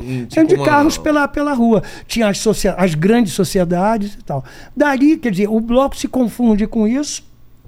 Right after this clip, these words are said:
Speaker 2: As escolas de samba vieram disso, né? Não resta a menor dúvida, a Portela é a mais antiga.
Speaker 1: É a mais
Speaker 2: Portela tá
Speaker 1: antiga?
Speaker 2: fazendo cem anos, né? A Portela é a maior detentora de, de, de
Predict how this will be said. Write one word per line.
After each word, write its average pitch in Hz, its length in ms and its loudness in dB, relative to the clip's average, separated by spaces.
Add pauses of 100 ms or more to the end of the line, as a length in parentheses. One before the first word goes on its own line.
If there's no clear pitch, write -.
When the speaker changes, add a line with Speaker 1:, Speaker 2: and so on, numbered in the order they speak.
(220)
Speaker 2:
As 277 160 0
escolas 185 400 0
de 196 100 0
samba 214 320 -2
vieram 190 480 -2
disso, 139 420 -2
né? 180 260 -4 (340)
Não 151 120 0
resta 147 340 -2
a - 20 -2
menor 147 260 -4
dúvida, 135 360 -2
a 123 40 -6
Portela 151 440 -6
é - 20 -2
a 156 60 -2
mais 151 260 -2
antiga. 139 480 -4 (120)
Speaker 1:
É 110 120 -6
a 110 60 -4
mais 107 140 -4
Speaker 2:
Portela 165 220 0
tá 143 120 -2
Speaker 1:
antiga? - 60 -6
Speaker 2:
fazendo 175 300 -2
cem 208 300 -2
anos, 156 500 -2 (800)
né? 147 260 -8 (140)
A - 80 2
Portela 160 440 -2
é 180 40 2
a - 20 0
maior 160 300 0
detentora 156 640 0
de, 131 320 -2
de, 123 460 -2 (280)
de 117 240 -6